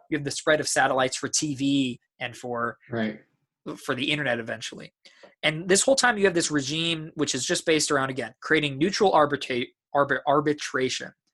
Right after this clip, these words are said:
Speaker 1: like any other economic sector. So
Speaker 2: Sure.
Speaker 1: it's just the
Speaker 2: So,
Speaker 1: same as
Speaker 2: like,
Speaker 1: everything
Speaker 2: what you're
Speaker 1: else.
Speaker 2: saying, it's regulations.
Speaker 1: Yeah, regulations.
Speaker 2: They put regulations
Speaker 1: So
Speaker 2: down, yeah.
Speaker 1: there was a level of rulemaking cooperation on Earth to allow for economic competition in space.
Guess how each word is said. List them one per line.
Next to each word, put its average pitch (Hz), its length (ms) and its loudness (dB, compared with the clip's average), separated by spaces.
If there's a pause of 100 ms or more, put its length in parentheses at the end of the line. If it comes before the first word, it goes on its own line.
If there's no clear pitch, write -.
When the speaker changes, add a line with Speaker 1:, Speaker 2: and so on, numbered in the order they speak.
(240)
Speaker 1:
like 190 200 4
any 226 260 4
other 170 200 4
economic 123 480 0
sector. - 420 -10 (220)
So 170 140 4
Speaker 2:
Sure. 151 80 6
Speaker 1:
it's 139 180 2
just 175 280 -2
the 190 60 -4
Speaker 2:
So, 165 120 4
Speaker 1:
same 147 140 6
as 175 80 4
Speaker 2:
like, 165 140 8
Speaker 1:
everything 151 180 4
Speaker 2:
what 180 100 6
you're 180 80 6
Speaker 1:
else. 143 100 6
Speaker 2:
saying, 160 180 6
it's 127 160 6
regulations. 120 880 4 (320)
Speaker 1:
Yeah, 247 120 4
regulations. 170 640 4
Speaker 2:
They 131 120 8
put 147 220 4
regulations 139 600 6
Speaker 1:
So - 80 -10
Speaker 2:
down, - 140 -8
yeah. - 160 -8 (120)
Speaker 1:
there 170 120 6
was 170 160 6
a 180 80 4
level 170 340 6
of 135 220 2
rulemaking 170 640 2
cooperation 147 760 0
on 123 160 -8
Earth 165 360 4
to - 120 -2
allow 135 180 2
for 143 240 -4
economic 143 520 -2 (540)
competition 143 800 -2
in 113 100 -18
space. - 500 -10